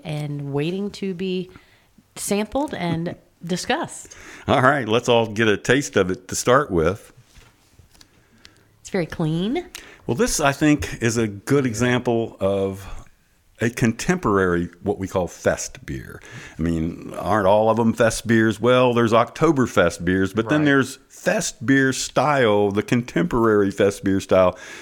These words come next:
Speaker 2: Maybe, uh, Chris, you could explain a little bit about what this contemporary fest beer style,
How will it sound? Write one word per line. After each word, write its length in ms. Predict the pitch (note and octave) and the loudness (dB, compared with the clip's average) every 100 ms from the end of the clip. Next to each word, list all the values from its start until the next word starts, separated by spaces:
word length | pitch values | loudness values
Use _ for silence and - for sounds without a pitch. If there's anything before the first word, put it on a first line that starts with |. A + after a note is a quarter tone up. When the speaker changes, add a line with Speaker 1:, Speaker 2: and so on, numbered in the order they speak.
| - | -2
Speaker 2:
Maybe, 400 | C3+ D#3+ D3 C3+ | 2 4 4 6
uh, 100 | A#2+ | 4
Chris, 380 | A2+ - D3 - | 2 -2 -2 0
you 120 | C3+ | -2
could 300 | C3+ - A#2 | 0 -2 -2
explain 480 | G#2+ - - C3 B2+ | -2 -6 -2 2 2
a 60 | A#2 | 2
little 240 | A#2+ A2+ | 0 2
bit 120 | G#2+ | 2
about 300 | G#2+ G#2+ G#2+ - - - | 4 4 2 -4 -12 -2
what 360 | G#2 C#3 - | 2 2 2
this 340 | C3 A#2 - - - _ _ _ _ - | -2 0 -2 -12 -20 _ _ _ _ -8
contemporary 720 | - A#2 C#3+ C3+ G2+ G#2 G2 F2+ | -4 0 0 -2 0 0 0 -2
fest 440 | - G#2+ A2+ - | -2 -2 -2 -2
beer 180 | F#2+ F2 | 0 0
style, 500 | - F#2 F2 E2+ | -2 -2 0 -2